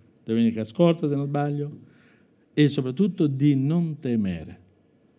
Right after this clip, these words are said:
sebbene l'umanità c'è e a primo acchitto può essere anche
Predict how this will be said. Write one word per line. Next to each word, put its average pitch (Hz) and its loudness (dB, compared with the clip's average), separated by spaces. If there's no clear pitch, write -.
sebbene 139 4
l'umanità 123 -2
c'è 120 0
e 139 2
a 120 2
primo 123 0
acchitto 117 -2
può 110 -4
essere 101 -6
anche 101 -6